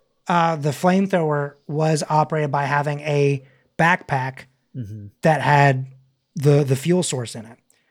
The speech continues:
Speaker 1: So the fact that she comes around the corner 'cause he's, like, trying to get to Rogers, I mean, he should have backup. He should have other people with him. The fact
Speaker 2: Yeah.
Speaker 1: that he's by himself is a little weird, but, like,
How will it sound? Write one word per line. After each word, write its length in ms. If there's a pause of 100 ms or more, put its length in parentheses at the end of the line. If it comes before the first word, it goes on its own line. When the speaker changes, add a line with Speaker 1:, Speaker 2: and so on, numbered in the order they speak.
(120)
Speaker 1:
So 400 (260)
the 60
fact 300
that 120
she 180
comes 300
around 140
the 80
corner 320
'cause 180
he's, 180
like, 260
trying 220
to 200 (440)
get 180
to 100
Rogers, 520 (140)
I 60
mean, 280 (240)
he 160
should 240
have 300
backup. 440
He 100
should 180
have 160
other 240
people 240
with 220
him. 200 (280)
The 80
fact 160
Speaker 2:
Yeah. 40
Speaker 1:
that 60
he's 120
by 160
himself 340
is 80
a 40
little 240
weird, 300
but, 140
like, 280